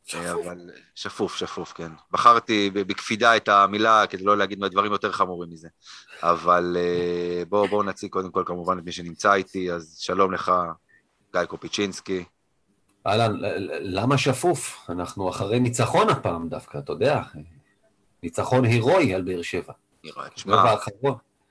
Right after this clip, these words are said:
Speaker 2: מה, כבשנו את הנגב?
Speaker 1: כן, לא, זה
Speaker 2: כבשנו את הנגב בחזרה, כי אומרים שאיבדנו את הנגב.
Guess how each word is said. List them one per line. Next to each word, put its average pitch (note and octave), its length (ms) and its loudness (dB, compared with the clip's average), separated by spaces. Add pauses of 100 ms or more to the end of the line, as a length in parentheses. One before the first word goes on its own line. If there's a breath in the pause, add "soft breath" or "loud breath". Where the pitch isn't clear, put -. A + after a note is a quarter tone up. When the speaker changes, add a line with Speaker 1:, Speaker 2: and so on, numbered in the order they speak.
(140)
Speaker 2:
מה, A2+ 100 8
כבשנו B2+ 380 6
את A2+ 80 0
הנגב? F#2+ 340 0 (880)
Speaker 1:
כן, E2 180 -4
לא, - 180 -2
זה - 100 0
Speaker 2:
כבשנו D#3 260 6
את - 60 -2
הנגב D#3 300 2
בחזרה, B2+ 500 6
כי A2 140 -4
אומרים A2+ 220 -2
שאיבדנו A#2+ 400 2
את - 80 -12
הנגב. E2 320 -14